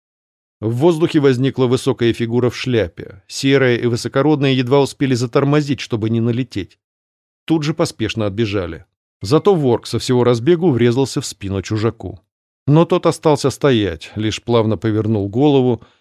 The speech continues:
словно интересуется, что за листок опустился на его плечо, кленовый или дубовый.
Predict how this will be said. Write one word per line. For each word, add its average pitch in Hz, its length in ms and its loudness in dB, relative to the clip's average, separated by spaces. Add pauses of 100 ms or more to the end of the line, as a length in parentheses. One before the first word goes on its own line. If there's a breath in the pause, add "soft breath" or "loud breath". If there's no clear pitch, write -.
(160 soft breath)
словно 160 320 4
интересуется, 147 760 0
что 180 240 -4
за 180 100 0
листок 156 480 0
опустился 117 600 -4
на 110 80 0
его 110 220 0
плечо, 107 640 -6
кленовый 131 500 0
или 110 220 -2
дубовый. 101 640 -8